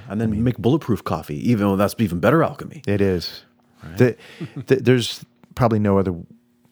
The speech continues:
Speaker 2: you know, perfect way to put it, is that, you know, kitchen alchemy, you know,
Speaker 1: Mm.
Speaker 2: nutritional alchemy. I mean, we are, uh,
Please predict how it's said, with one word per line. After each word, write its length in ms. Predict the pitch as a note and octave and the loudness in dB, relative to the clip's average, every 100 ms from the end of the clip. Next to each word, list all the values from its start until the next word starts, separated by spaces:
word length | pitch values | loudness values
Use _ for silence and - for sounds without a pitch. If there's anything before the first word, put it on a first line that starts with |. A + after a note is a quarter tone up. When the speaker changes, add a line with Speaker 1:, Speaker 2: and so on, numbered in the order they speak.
| _ _ | _ _
Speaker 2:
you 100 | A2 | -8
know, 80 | F2+ | -8
perfect 340 | D#2+ - G2+ F2 | -4 -4 -4 -4
way 120 | F2+ | -6
to 80 | D#2+ | -6
put 240 | - A#2 | -2 -2
it, 140 | E2 - _ _ _ | -2 -10 _ _ _
is 200 | F#2 E2 | -10 -6
that, 300 | F2+ E2 - _ | -4 -4 -8 _
you 100 | F#2+ | -12
know, 240 | D#2+ D#2 F2+ D3+ - - - - - | -10 -12 -16 -20 -20 -20 -20 -20 -10
kitchen 280 | - B2 A#2 | -2 -2 0
alchemy, 500 | F#2 F2+ F#2+ D2 F2+ _ _ _ _ - | -2 -4 -8 -10 -14 _ _ _ _ -14
you 80 | |
know, 140 | D#2+ D#2 | -12 -10
Speaker 1:
Mm. 60 | |
Speaker 2:
nutritional 560 | E2+ F#2 F2 A2 - G2 | -6 -4 -2 -2 0 0
alchemy. 400 | F#2 F2+ - E2 | 2 0 -2 -6
I 40 | E2 | -4
mean, 160 | F2+ | -4
we 140 | F#2+ F#2+ | 0 2
are, 260 | G2 F2+ F2+ - - - - - - | 2 0 -4 -16 -20 -20 -20 -20 -6
uh, 280 | F#2+ F#2 | -2 -2